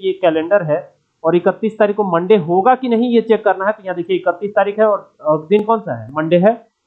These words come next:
ठीक है ना। तो ये proper वे में आ जाएगा, ठीक है।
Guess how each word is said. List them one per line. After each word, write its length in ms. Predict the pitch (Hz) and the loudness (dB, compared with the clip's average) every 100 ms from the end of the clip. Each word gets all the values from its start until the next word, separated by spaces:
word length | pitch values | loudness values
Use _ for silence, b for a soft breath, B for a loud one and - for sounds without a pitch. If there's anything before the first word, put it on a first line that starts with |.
| - | -2
ठीक 100 | 233 | 0
है 60 | 285 | 2
ना। 100 | 190 | -2
तो 260 | - - | -6 -10
ये 140 | 180 214 220 | 0 0 0
proper 360 | 208 202 226 214 | 0 2 0 -2
वे 200 | 208 214 | 0 0
में 120 | 208 | 0
आ 100 | 143 | -2
जाएगा, 280 | 123 113 117 | -2 -6 -6
ठीक 200 | 196 208 | -4 -2
है। 140 | 247 | -2